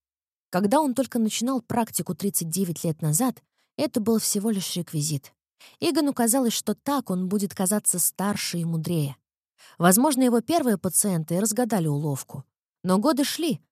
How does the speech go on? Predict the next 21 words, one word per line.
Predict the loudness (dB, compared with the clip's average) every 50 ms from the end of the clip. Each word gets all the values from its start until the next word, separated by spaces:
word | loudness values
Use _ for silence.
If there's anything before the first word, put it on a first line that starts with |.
| _ _ -4
а | 2 4 4
он | 4 4 4
по-прежнему | 4 2 2 4 4 4 4 4 2 2 0 0 2
держал | 2 2 2 2 2 2 2
на | 2 0
столе | 0 0 0 -2 0 0 0 -2
трубку, | -2 -2 -2 0 0 -2 -2 -4 -6 -4 -2 0
спички | 0 -2 -2 -4 -4 -4 -4 -6 -6 -6 -6
и | -6 -4 -6
табак. | -4 -2 -2 -2 -2 -4 -6 -8 -10 -16 -20 _ _ _ _ _ _ _ _ _ _ _ _ _ _ _ _ _ _ _ _ _ -16 -6
Сюда, | -2 2 4 4 4 4 4 2 2 0 -4 _ -4
в | -2 0
этот | 0 0 -2 -6
кабинет, | -4 -2 0 0 0 0 0 -2 -2 -2
он | -2 0 0
приводил | 0 0 0 0 0 0 -2 -2
пациентов | -2 -4 -2 -2 0 0 0 0 0 -2 -4 -4 -2
с | 0
самыми | 0 2 2 2 2 2 2 2 2 2
серьезными | 2 2 0 0 0 0 0 0 -2 0 0 0 0 0 0
недугами. | 2 0 0 0 0 -2 -2 -2 -2 -4 -4 -6